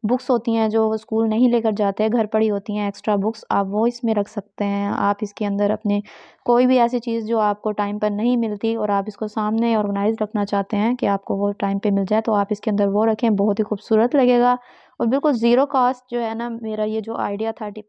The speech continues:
थी, ये बिल्कुल इसमें आपका एक भी रुपया नहीं लगने वाला। तो आप इसको इसी तरीके से ट्राई कीजिए, आपको बहुत पसंद आने वाला है। और मुझे कमेंट बॉक्स में बताइएगा कि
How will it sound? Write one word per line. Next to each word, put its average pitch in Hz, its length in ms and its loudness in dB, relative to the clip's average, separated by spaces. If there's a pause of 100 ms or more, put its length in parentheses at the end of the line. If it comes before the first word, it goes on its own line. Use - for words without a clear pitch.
(100)
थी, 226 40 -6
ये 226 140 -4
बिल्कुल 214 320 -8 (340)
इसमें 233 200 -8
आपका 226 320 -4
एक 233 220 0
भी 262 120 -2
रुपया 226 280 -4
नहीं 214 160 -8
लगने 208 220 -6
वाला। 208 260 -4
तो 226 160 -10
आप 208 340 -6
इसको 220 220 -10
इसी 220 220 -14
तरीके 247 280 -6
से 247 120 -8
ट्राई 214 300 -6
कीजिए, 226 440 -6
आपको 202 360 -8
बहुत 196 320 -8
पसंद 233 300 -8
आने 220 200 -8
वाला 220 220 -6
है। 220 240 -6
और 208 160 -6
मुझे 208 360 -6 (420)
कमेंट 302 260 -2
बॉक्स 294 240 -2
में 269 80 -2
बताइएगा 240 520 0
कि 233 120 -8